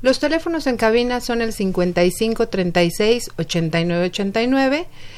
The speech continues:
y la alada sin costo cero uno ochocientos quinientos cinco veintiséis ochenta y ocho.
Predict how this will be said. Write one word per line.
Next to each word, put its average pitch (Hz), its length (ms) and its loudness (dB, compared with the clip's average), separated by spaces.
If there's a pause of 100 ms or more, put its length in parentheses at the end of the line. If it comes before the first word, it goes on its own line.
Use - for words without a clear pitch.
(180)
y 240 120 2
la 233 100 6
alada 214 300 4
sin 214 200 -4
costo 233 500 2 (120)
cero 180 400 2
uno 190 240 -2
ochocientos 226 840 -2 (360)
quinientos 254 560 0
cinco 269 340 2
veintiséis 180 560 0
ochenta 151 420 0
y 139 120 0
ocho. - 220 -8